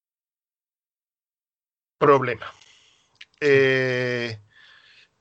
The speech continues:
muchas veces un Berkami es un one shot.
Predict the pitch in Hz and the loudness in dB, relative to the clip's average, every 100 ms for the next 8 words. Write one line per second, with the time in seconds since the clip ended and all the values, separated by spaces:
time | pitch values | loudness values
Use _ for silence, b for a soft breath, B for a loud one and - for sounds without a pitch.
0 | _ _ _ - 151 147 170 151 160 185 | _ _ _ -6 -2 2 2 0 -2 -2
1 | - 151 147 113 147 156 170 165 143 - | -4 0 0 2 0 2 -2 -6 -6 -10
2 | 120 117 104 101 | -4 -4 -4 -12